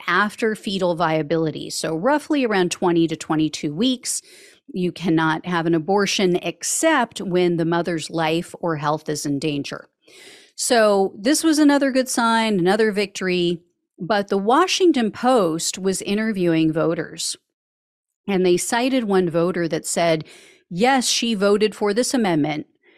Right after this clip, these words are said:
Um, she thinks it's a woman's right, and she doesn't want people controlling a woman's body."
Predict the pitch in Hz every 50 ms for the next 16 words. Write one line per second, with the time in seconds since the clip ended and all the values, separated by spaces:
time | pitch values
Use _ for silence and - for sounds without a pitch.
0 | _ _ _ - - 175 165 165 156 - - 156 - 180 175 160 - - 151 -
1 | 170 143 147 175 185 202 208 202 190 - 190 190 185 180 180 180 185 - - -
2 | - - - 180 170 170 170 165 160 160 160 156 147 - - 156 - - 147 156
3 | - 180 165 165 170 170 165 - 208 185 190 185 180 170 170 165 - - 175 -
4 | - 180 170 165 170 170 165 165 165 160 156 160 160 160 160 165 160 - 165 156
5 | 151 151 156 151 147 147